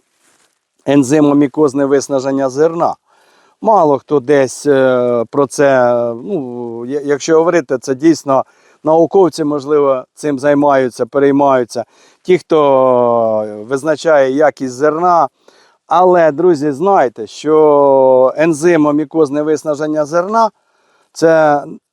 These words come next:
на сьогодні, особливо в суча-, ну, в час, коли від якості, е, зерна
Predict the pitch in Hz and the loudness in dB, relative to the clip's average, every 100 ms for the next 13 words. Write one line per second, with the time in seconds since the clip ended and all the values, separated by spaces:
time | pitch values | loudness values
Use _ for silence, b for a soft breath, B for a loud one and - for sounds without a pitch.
0 | - 156 - 180 202 160 151 - 143 151 | -4 -2 2 2 2 0 -2 -2 -2 2
1 | 135 127 - 131 156 139 165 147 160 135 | 2 0 -6 -12 -10 -2 2 2 2 0
2 | - - 156 127 - 139 147 127 b b | -2 0 0 0 -2 2 2 2 b b
3 | b _ 131 151 135 160 151 156 139 - | b _ -2 0 2 2 2 -2 -6 -4
4 | 143 131 123 123 123 117 143 143 143 120 | -2 -2 -2 -4 -8 -4 -4 -2 0 0